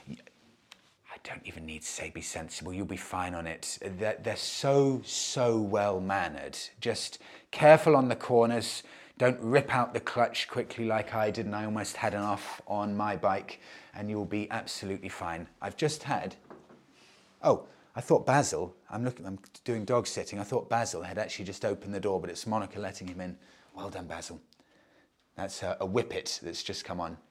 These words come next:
Absolutely loves running and walking and attacking certain other dogs. Extremely stressful walking him. Okay, I'll carry on. Craig, happy riding. To, let's have a look.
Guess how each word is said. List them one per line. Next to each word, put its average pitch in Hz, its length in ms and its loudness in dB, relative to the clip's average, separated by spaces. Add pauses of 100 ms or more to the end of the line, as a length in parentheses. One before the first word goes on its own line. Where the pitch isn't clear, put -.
Absolutely 98 600 -8
loves 90 300 -4
running 92 240 -8
and 90 140 -8
walking 95 400 -4
and 123 360 2 (140)
attacking 135 680 0 (180)
certain 139 560 4
other 104 180 -2
dogs. 82 600 -4 (380)
Extremely 110 460 -2
stressful - 480 -6
walking 87 380 -4
him. 82 160 -14 (840)
Okay, 135 220 4
I'll 110 100 4
carry 120 300 2
on. 78 140 -10 (1000)
Craig, 156 280 4
happy 143 260 4
riding. 85 380 0 (1400)
To, 101 800 4 (480)
let's - 240 -12
have 90 200 -12
a 87 40 -14
look. - 300 -12